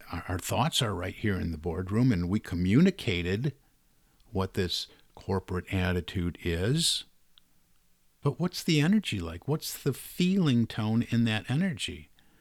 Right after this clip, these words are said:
What are the actions that we're taking? Are the actions in alignment with that?" Great, we can sit around a table in the boardroom and decide what the corporate attitude is or should be,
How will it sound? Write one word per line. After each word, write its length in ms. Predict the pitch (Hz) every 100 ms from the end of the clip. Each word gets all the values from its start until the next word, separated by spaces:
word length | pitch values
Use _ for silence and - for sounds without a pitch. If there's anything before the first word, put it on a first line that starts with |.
| _ - -
What 160 | 113 147
are 60 |
the 180 | 156 156
actions 600 | 147 170 - 123 95 - -
that 200 | 107 -
we're 100 | 92
taking? 420 | - 92 - 90
Are 160 | 104 95
the 200 | 104 -
actions 840 | 98 98 - - 165 180 190 - - _ _ -
in 100 | 131
alignment 580 | 123 117 120 147 156 -
with 140 | 156
that?" 300 | 165 190 220 - - -
Great, 360 | - 175 226 -
we 100 | 180
can 180 | 196 160
sit 180 | -
around 320 | 147 139 139 120
a 60 |
table 420 | - - 165 180
in 80 | 120
the 80 | 107
boardroom 720 | 95 117 175 180 98 104 113
and 220 | 113 110
decide 680 | 107 117 - - 117 113 113 - - - -
what 320 | 107 123 -
the 100 | 110
corporate 640 | - - 117 120 107 104 -
attitude 600 | 107 110 110 - 101 87
is 360 | 113 123 123 - -
or 180 | 101 95
should 420 | - - 165 185
be, 360 | 127 85 107